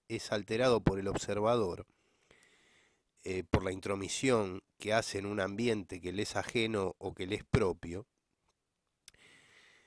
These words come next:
si el ambiente le es propio,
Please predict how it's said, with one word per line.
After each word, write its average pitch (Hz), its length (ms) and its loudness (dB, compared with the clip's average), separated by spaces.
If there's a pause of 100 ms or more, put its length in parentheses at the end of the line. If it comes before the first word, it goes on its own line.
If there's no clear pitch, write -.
(440)
si 117 480 0
el 113 100 2
ambiente 127 500 2
le 123 160 4
es 131 160 0
propio, 117 720 6